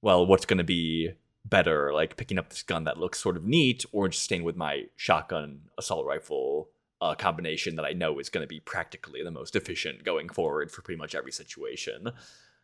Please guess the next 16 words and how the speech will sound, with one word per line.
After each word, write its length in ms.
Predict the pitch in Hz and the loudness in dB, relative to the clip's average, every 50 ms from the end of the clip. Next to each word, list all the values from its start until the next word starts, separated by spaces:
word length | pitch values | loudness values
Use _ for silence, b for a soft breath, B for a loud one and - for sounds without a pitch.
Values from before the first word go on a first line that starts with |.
| b b | b b
So 240 | - - - 147 - | 2 8 10 10 10
it, 100 | - 131 | 12 10
like, 200 | 135 123 117 - | 10 8 8 8
it 100 | - 143 | 4 0
kinda 280 | - 165 165 127 101 - | 4 6 8 8 8 6
cuts 380 | - - - 165 160 - - | 4 4 4 4 4 4 2
you 140 | 131 120 117 | 6 8 10
off 240 | 104 95 92 - - | 10 10 10 6 4
from 120 | 113 95 | 0 0
being 120 | 90 90 87 | 0 0 0
able 140 | 87 - | -2 -4
to 280 | - - 90 76 - - - _ | -6 -4 -2 -2 -2 -4 -6 _
explore 580 | 104 - - - - - 110 101 95 101 117 120 | -8 -6 -4 -6 -2 4 6 8 8 10 8 8
with 160 | 117 127 127 | 6 4 2
the 60 | 127 | 4
game 560 | 131 123 127 120 117 117 120 135 143 151 160 | 6 8 8 8 8 4 2 0 -2 -6 -8